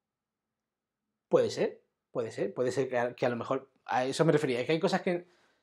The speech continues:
que de vez en cuando, pues, a lo mejor sí que te viene, sí que te viene bien usarlas, y si aquí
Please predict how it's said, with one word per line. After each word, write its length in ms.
que 180
de 100
vez 120
en 100
cuando, 320
pues, 100
a 40
lo 60
mejor 160
sí 80
que 80
te 100
viene, 800
sí 160
que 80
te 120
viene 220
bien 720
usarlas, 540
y 100
si 120
aquí 840